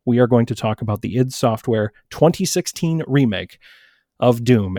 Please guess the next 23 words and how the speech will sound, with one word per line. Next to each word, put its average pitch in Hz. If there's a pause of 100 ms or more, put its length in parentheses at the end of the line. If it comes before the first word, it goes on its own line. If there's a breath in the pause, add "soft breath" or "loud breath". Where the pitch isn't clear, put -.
And 156
it 165
seems 226
very 196
appropriate, 180
Paul, 160
that 147
on 143
this 143
podcast 135
we 131
bring 135
in 131 (160)
a 135
third 175
voice 135 (100)
to -
help 131
us 123
talk 131
about 120
this 117
one. 104